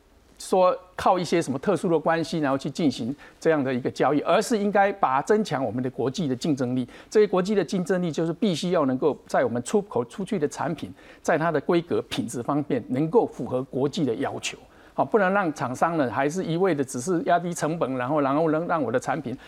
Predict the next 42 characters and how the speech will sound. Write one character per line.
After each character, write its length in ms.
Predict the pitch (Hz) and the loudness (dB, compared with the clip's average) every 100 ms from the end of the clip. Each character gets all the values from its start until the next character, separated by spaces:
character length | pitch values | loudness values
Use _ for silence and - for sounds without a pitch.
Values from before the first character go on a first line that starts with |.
| - | -8
能 120 | 143 | -2
够 80 | 156 | 0
用 120 | 165 | 0
低 140 | 139 151 | 0 -2
价 160 | 175 | 2
的 100 | 143 | 2
方 160 | 120 139 | 2 -2
式 180 | 139 117 | -2 -4
能 100 | 131 | -4
够 80 | 131 | -4
取 180 | - | -6
得 160 | 101 107 | -8 -8
这 100 | 127 | -8
个， 200 | 117 98 139 | -6 -6 -6
这 100 | - | -10
个， 220 | 110 101 - | -8 -10 -10
啊， 280 | 113 - - - | -14 -14 -16 -12
这 100 | 110 | -10
个 80 | 101 - | -10 -6
订 120 | 135 | -6
单 240 | 117 110 117 | -2 -4 -4
或 60 | |
取 160 | - - | -12 -12
得 80 | 101 | -10
市 160 | - | -10
场。 180 | - - - - - | -12 -14 -18 -20 -12
所 140 | - 247 | 2 4
以 60 | |
要 200 | 262 214 180 - - 392 - | 6 2 0 -12 -20 -6 0
来 120 | 175 | 0
促 220 | - 254 | 2 0
进 220 | 233 165 | 2 2
整 160 | 123 110 | 0 -2
个 180 | 131 123 | -2 -2
产 240 | - 117 | -6 -2
业 160 | 156 135 | 0 2
的 160 | 120 | 2
厂 180 | - 101 | 0 -8
商 160 | 143 143 | -4 -4
的 80 | |
转 240 | 123 - - | -4 -8 -8
型。 200 | - | -10